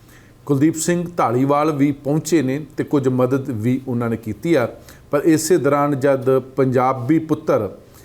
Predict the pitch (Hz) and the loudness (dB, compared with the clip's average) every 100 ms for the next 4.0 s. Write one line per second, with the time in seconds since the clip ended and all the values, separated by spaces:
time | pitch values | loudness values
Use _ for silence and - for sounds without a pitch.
0 | - - 107 117 143 160 156 160 143 151 | -20 -14 -4 0 4 4 4 2 2 2
1 | 151 - - 135 147 143 123 123 - - | 2 -2 -4 2 4 4 2 0 -12 -6
2 | 143 139 - 190 180 139 131 131 135 131 | -4 -4 0 0 2 0 0 0 0 0
3 | 127 - 120 139 123 113 143 - 127 117 | 0 -2 -2 0 0 0 -2 0 -2 -4